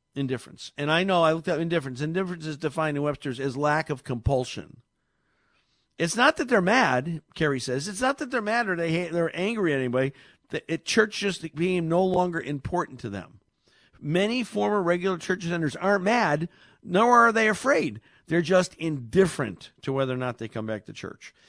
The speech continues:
And so that, I think that as much as anything is true. And, uh, and now we're seeing this massive shortage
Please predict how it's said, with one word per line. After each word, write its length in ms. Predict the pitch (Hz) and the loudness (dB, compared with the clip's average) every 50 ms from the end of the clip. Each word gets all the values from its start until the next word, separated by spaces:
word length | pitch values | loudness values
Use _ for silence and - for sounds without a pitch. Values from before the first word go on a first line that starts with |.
| _ _ _ _ _ | _ _ _ _ _
And 180 | - 127 139 127 | -12 -10 -10 -10
so 360 | - - 165 151 147 139 131 117 | -10 -8 -6 -6 -6 -6 -8 -8
that, 220 | 165 165 175 165 - | -8 -6 -6 -6 -4
I 160 | 156 185 202 208 | -4 -4 -4 -4
think 200 | 202 208 185 156 | -6 -10 -8 -6
that 200 | 185 190 170 160 | -6 -6 -6 -6
as 120 | 156 135 | -10 -10
much 200 | 160 175 165 - | -10 -12 -12 -12
as 120 | 147 131 156 | -14 -14 -12
anything 320 | 160 170 165 139 139 127 | -12 -12 -12 -14 -16 -16
is 140 | 120 110 - | -16 -16 -16
true. 360 | - - 127 113 113 113 135 - _ _ _ _ _ _ _ _ _ _ _ _ - | -14 -12 -12 -10 -10 -12 -14 -16 _ _ _ _ _ _ _ _ _ _ _ _ -14
And, 400 | 147 151 147 147 143 139 139 143 | -10 -8 -8 -8 -8 -8 -8 -6
uh, 200 | 143 135 135 135 - | -6 -6 -6 -6 -8
and 100 | 147 151 | -10 -8
now 240 | 160 170 185 190 | -4 -4 -4 -2
we're 80 | 190 170 | -4 -6
seeing 240 | 147 - 175 170 156 | -6 -8 -10 -10 -8
this 160 | 147 139 113 | -10 -10 -10
massive 720 | 127 135 143 160 180 202 214 233 247 240 - - 170 139 | -10 -10 -8 -6 -4 -2 -2 -2 -2 -2 -4 -4 -6 -6
shortage 560 | 117 - - 156 143 123 101 90 80 - - | -6 -6 -6 -6 -4 -6 -6 -8 -14 -20 -20